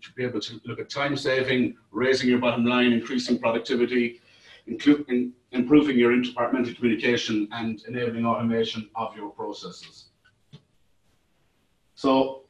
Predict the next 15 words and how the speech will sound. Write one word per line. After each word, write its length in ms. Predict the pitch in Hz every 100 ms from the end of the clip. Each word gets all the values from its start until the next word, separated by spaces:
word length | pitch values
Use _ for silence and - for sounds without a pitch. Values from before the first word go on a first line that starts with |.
| _ -
again, 540 | 135 151 135 123 - -
what, 360 | 151 156 - -
what 220 | 151 151
can 100 | 151
you 140 | 143
do 180 | 143 139
once 300 | 131 151 156
you 80 | 151
automate 440 | 147 143 151 151
it? 120 | 151
You 100 | 120
have 80 | 120
the 160 | 120 123
ability 400 | 135 131 123 123
to 260 | 127 117